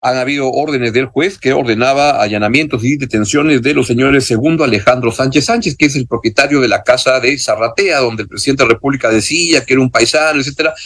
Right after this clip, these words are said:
que ha sido el lugar donde se han hecho los negociados. También de Genil a Abel Carre-, Cabrera Fernández, que lo presentan como, ah, financista y coordinador. José Nenil Medi-, Medina Guerrero,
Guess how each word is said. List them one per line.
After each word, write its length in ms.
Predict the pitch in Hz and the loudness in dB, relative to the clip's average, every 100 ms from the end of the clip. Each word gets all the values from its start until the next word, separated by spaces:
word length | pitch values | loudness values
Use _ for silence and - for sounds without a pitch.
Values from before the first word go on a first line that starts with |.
| - - - | -16 -18 -8
que 100 | - | -2
ha 20 | 117 | 0
sido 220 | 135 127 | 2 4
el 60 | |
lugar 300 | 110 110 127 | 4 4 4
donde 240 | 123 131 110 | 4 2 2
se 140 | - | 2
han 80 | 120 | 2
hecho 180 | 123 120 | 2 2
los 160 | 110 | 2
negociados. 680 | 104 101 104 156 151 151 147 - - - - | 2 2 2 2 2 0 -2 -10 -18 -4 0
También 320 | 120 143 135 | 2 2 2
de 240 | 143 135 | 0 -2
Genil 520 | - 156 160 160 156 - | 0 2 4 2 0 0
a 420 | 117 113 117 110 | 0 2 0 0
Abel 300 | 117 147 143 | 0 0 0
Carre-, 360 | 110 113 127 - | -2 0 -2 -2
Cabrera 460 | 113 117 139 135 | -2 0 2 0
Fernández, 680 | 123 135 202 196 185 190 - - - _ | -2 -2 0 0 0 -2 -6 -20 -20 _
que 140 | 127 | -2
lo 320 | 135 123 117 110 | 2 0 0 -2
presentan 380 | 110 127 135 | -2 -2 -2
como, 400 | 127 135 139 - | 0 0 0 2
ah, 260 | 107 104 101 101 | 2 2 0 0
financista 540 | 113 110 - 165 - | 0 0 0 -4 -2
y 80 | 120 | -2
coordinador. 680 | 147 143 135 131 156 165 160 - - - | 0 0 2 2 2 0 -2 -14 -14 -2
José 280 | 131 123 202 | 0 2 0
Nenil 420 | 180 190 160 113 | 0 0 2 0
Medi-, 480 | 113 110 110 143 139 | 2 2 4 4 4
Medina 360 | 113 120 147 131 | 2 2 2 2
Guerrero, 580 | 117 127 185 180 175 | 2 2 2 2 0